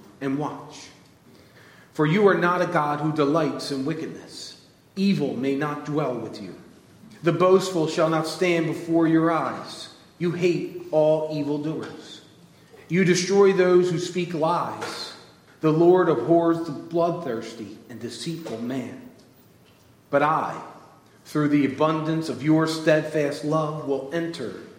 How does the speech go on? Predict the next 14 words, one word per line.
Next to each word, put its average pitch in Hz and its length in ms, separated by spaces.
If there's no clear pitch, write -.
your 120 160
house. - 680
I 156 100
will 165 220
bow 170 240
down 175 280
toward 165 280
your 151 140
holy 175 400
temple 156 520
in 147 120
fear 160 460
of - 340
you. 90 160